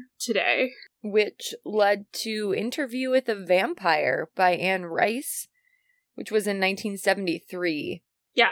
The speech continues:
Speaker 1: this is not, I mean, they're not direct, like, it, Interview with a Vampire is not a bodice ripper, but I think this is where these two, like, previously completely separate genres of, like,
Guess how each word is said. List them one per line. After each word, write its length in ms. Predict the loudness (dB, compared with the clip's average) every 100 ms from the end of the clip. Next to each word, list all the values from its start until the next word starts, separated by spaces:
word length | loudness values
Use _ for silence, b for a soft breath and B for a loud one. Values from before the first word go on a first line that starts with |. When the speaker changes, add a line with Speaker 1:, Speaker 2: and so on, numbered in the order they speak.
| 4
Speaker 1:
this 160 | 4 4
is 100 | 6
not, 280 | 8 8 6
I 80 | 2
mean, 160 | 2
they're 100 | 4
not 320 | 4 2 0
direct, 380 | -4 2 2 2
like, 140 | -2 0
it, 160 | -2 -2 _ _ _
Interview 380 | 4 6 6 4
with 100 | 4
a 60 | 4
Vampire 500 | 4 2 2 0 0
is 320 | 0 -2 -4
not 300 | 0 4 4 2
a 100 | -2
bodice 400 | -2 -2 0 -2
ripper, 320 | 2 0 2
but 80 | -2
I 140 | -2
think 320 | -4 -2 -2 0
this 180 | 0 2
is 200 | -2 -2
where 400 | -2 0 -2 -4 B B B -8
these 380 | -4 -2 -2 -4 -4 -6
two, 560 | -6 -8 -6 -2 -2 -2 _
like, 160 | -6 -6 -10 -14 -16 -8
previously 420 | -4 0 0 0 -2
completely 560 | 0 0 -2 -2 -4
separate 480 | -4 -8 -6 -4 -4 -8 -8
genres 540 | -6 -6 -4 -4 -2 -2
of, 160 | -2 0
like, 260 | -2 -2